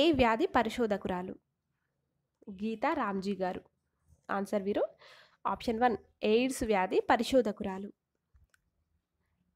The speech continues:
నెక్స్ట్, ఆపరేషన్ తబ్లిగీ జమాత్కు నాయకత్వం వహించిందెవరు? ఆన్సర్ ఆప్షన్ టూ, అజిత్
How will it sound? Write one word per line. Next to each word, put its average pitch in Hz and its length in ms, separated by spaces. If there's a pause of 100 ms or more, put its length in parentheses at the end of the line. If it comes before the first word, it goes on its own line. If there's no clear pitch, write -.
(400)
నెక్స్ట్, 214 240 (340)
ఆపరేషన్ 285 680
తబ్లిగీ 233 640
జమాత్కు 214 640 (200)
నాయకత్వం 233 680
వహించిందెవరు? 214 760 (2000)
ఆన్సర్ 208 320
ఆప్షన్ 311 280 (280)
టూ, 330 100 (1300)
అజిత్ 220 420